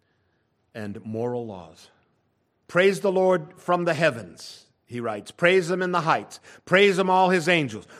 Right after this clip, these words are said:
Praise him, all his hosts. Praise him, sun and moon. Praise him, all you stars of light. Praise him, you heaven of heavens, and you waters above the heavens. Let them praise the name of the Lord, for he commanded, and they were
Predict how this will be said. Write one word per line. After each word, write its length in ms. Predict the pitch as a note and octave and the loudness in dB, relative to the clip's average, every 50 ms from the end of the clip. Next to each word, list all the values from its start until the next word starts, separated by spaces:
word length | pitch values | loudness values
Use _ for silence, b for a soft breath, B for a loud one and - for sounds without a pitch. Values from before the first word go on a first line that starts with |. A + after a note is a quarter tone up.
| B - | B -2
Praise 320 | - F3+ G3 G#3 G3+ F#3 | 2 6 6 6 6 6
him, 80 | G#3 G3+ | 4 2
all 180 | G3 F#3+ F#3+ | 4 4 6
his 160 | F#3+ G3 F3+ - | 4 4 6 6
hosts. 400 | F#3+ F3+ D3 A2 - - B B B B B | 8 6 6 6 0 -8 B B B B B
Praise 320 | - F#3 G#3 A3+ A3+ F#3 F3+ | 4 8 8 8 8 6 4
him, 120 | F3+ D#3 | -2 -4
sun 420 | - - - A3+ A3+ A3+ G#3+ G#3+ | 2 4 6 8 8 8 6 4
and 220 | G#3+ E3 E3 D#3+ E3 | 2 2 2 4 6
moon. 340 | F#3+ G#3+ G#3 G#3 G3+ F#3+ D#3 B B B | 8 8 8 8 6 4 2 B B B
Praise 360 | - - G#3+ A3+ A#3 G#3+ E3 | 2 6 8 8 8 8 6
him, 100 | F#3+ F3+ | 6 6
all 180 | F3+ F3 E3+ E3+ | 8 8 8 8
you 220 | E3 D#3 D#3 D3+ | 8 6 4 4
stars 480 | - - - - G#3 G#3+ G#3+ G#3+ F#3 D#3 | 2 2 4 6 8 8 8 8 6 4
of 100 | F3+ D#3 | 2 2
light. 320 | D#3 D#3 D3 C#3 C#3 C3 B B B B _ - | 2 2 2 2 0 -2 B B B B _ 0
Praise 380 | - A3 A#3+ B3 A#3+ G#3+ C#3 | 4 6 6 6 6 4 2
him, 200 | F3 E3+ D#3 D3+ | 0 0 0 0
you 200 | D3+ D3+ D3 C#3+ | 0 0 -2 0
heaven 360 | C3+ - G3 G#3+ G#3 A3+ G#3+ | 2 4 6 6 6 6 4
of 100 | G#3 F#3 | 4 4
heavens, 540 | E3 E3 F3 D#3+ D3 D#3 D3 C3+ - - - _ _ _ _ _ _ _ _ _ _ _ _ _ _ _ _ - | 6 6 6 6 6 2 0 -2 -6 -10 -18 _ _ _ _ _ _ _ _ _ _ _ _ _ _ _ _ 0
and 160 | D#3+ D#3 D3 | 0 2 2
you 100 | C#3+ C#3+ | 0 0
waters 520 | C3+ C#3 D#3+ F3 F#3 G3 G3 G3 F3 D3 | 2 4 6 8 8 8 8 8 6 6
above 320 | F3 D3 D3 D#3+ D#3 C#3+ C#3 | 4 4 4 4 4 2 2
the 100 | C#3+ C#3 | 2 4
heavens. 400 | D3+ D#3 D3 C#3+ C#3+ C#3 - b b b b - | 4 4 2 2 -2 -4 -6 b b b b -4
Let 280 | B2+ C#3 E3+ F3+ F3+ - | 2 2 2 2 4 2
them 200 | E3+ D3+ C#3+ C3+ | 0 0 0 0
praise 420 | - F3+ F#3+ G3 G3 F#3+ D3 C3 | 4 6 6 8 8 6 4 2
the 100 | D3+ D3 | 0 0
name 240 | D3 E3 E3 E3+ D#3+ | 2 0 0 0 0
of 60 | D3+ | 0
the 100 | D3 D3+ | 0 2
Lord, 320 | D3 D#3 D#3 D3+ C#3+ C3+ | 4 6 6 6 6 4
for 200 | - - D3 C3+ | 2 0 0 0
he 180 | A#2+ C3 E3+ E3+ | 0 0 -4 -4
commanded, 840 | C3+ - - D#3 C#3 C3+ D3+ F3 F3+ F3 E3+ D3+ C3 A#2+ A2+ G#2 B B B B | -6 -6 -4 -4 -2 0 2 2 4 4 2 2 0 -2 -4 -6 B B B B
and 240 | - C3+ C3 B2 A#2 | -6 -4 -4 -4 -2
they 180 | B2 C#3 C#3+ D3 | -2 0 0 0
were 380 | C3+ C#3 C#3 C3 B2+ A#2 - | 2 2 2 2 0 0 -4